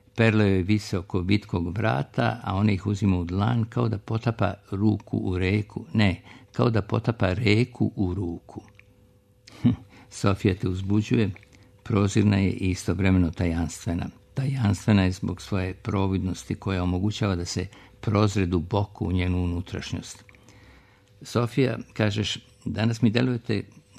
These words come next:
kao da niste sva svoja.” „Imam malu tremu”, kaže, pravdajući se. „Morate da mi verujete. A ipak je to pomalo čudno. Da li mogu još malo da razmislim?”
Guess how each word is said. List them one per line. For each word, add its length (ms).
kao 120
da 120
niste 340
sva 240
svoja.” 500
„Imam 200
malu 320
tremu”, 560
kaže, 400
pravdajući 720
se. 180
„Morate 420
da 100
mi 140
verujete. 540
A 120
ipak 300
je 60
to 160
pomalo 420
čudno. 440
Da 380
li 100
mogu 220
još 160
malo 260
da 80
razmislim?” 720